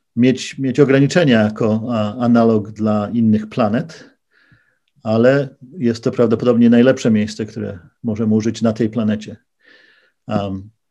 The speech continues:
z tego, co jako glacjolog, co ja w-,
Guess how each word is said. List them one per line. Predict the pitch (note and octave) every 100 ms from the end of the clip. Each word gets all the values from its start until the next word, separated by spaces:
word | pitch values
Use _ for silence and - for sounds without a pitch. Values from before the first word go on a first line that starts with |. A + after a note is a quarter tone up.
| _ _ _ _ _
z | - - -
tego, | C3+ B2+ B2+
co | - C3+ B2 A#2 G#2+ G#2 - - _ _ -
jako | A2 G#2+ A#2 G2+ - - - - _
glacjolog, | A#2 A#2+ - E3+ D#3 D3
co | C3+
ja | B2+ D3
w-, | C3+